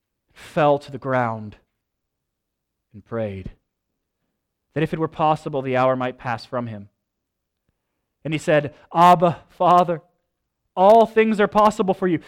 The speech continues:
Take this cup away from me. Nevertheless, not what I will, but what you will.'" In verse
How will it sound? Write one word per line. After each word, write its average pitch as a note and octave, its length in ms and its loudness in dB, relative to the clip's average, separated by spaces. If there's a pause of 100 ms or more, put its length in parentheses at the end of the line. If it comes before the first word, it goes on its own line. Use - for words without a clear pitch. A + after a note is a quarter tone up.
Take B3 260 2
this - 140 -2
cup A#3+ 240 0
away A3 300 4
from G#3+ 240 -6
me. D3 280 -6 (680)
Nevertheless, A3+ 840 2 (160)
not G3 320 2
what F3 120 2
I E3 200 4
will, C#3+ 260 -2
but D#3+ 220 -2
what E3+ 260 -4 (240)
you G3 240 -2
will.'" B2 460 -4 (1120)
In F3+ 100 -2
verse F#3+ 300 -2